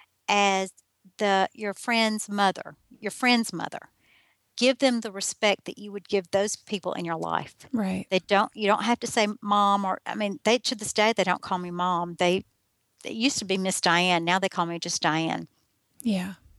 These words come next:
Speaker 1: Um, but they have always just given me, respect was demanded, um, but it was gently demanded of, you know, that you probably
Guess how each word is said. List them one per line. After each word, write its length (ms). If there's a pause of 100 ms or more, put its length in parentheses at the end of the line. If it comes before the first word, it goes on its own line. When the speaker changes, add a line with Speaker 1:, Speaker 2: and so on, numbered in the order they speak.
(160)
Speaker 1:
Um, 380 (880)
but 240
they 200
have 200 (140)
always 580 (280)
just 220
given 260
me, 300 (580)
respect 380
was 120
demanded, 520 (160)
um, 440
but 100
it 80
was 140
gently 360
demanded 440
of, 320 (120)
you 60
know, 240
that 160
you 120
probably 420